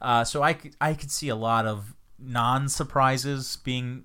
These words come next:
the unknowns. Like, I could see the Bludgeon Brothers. Um,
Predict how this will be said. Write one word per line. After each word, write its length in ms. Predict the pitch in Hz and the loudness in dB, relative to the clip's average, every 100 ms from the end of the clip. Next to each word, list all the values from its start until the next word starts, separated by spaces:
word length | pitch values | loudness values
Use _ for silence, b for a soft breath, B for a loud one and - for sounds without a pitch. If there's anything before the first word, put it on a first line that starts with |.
| - | -14
the 200 | 117 120 | -8 -6
unknowns. 460 | 127 120 117 117 107 | -4 -2 -2 -2 -4
Like, 160 | 98 | -6
I 60 | 104 | -8
could 120 | 101 | -8
see 120 | - | -8
the 100 | 101 | -8
Bludgeon 480 | 98 113 117 117 110 | -6 -2 -2 -2 -2
Brothers. 680 | 113 107 110 110 110 104 - b b b | 2 4 4 2 2 -2 -6 b b b
Um, 840 | - 107 107 104 104 101 98 98 92 | -4 0 2 2 0 -2 -2 -6 -12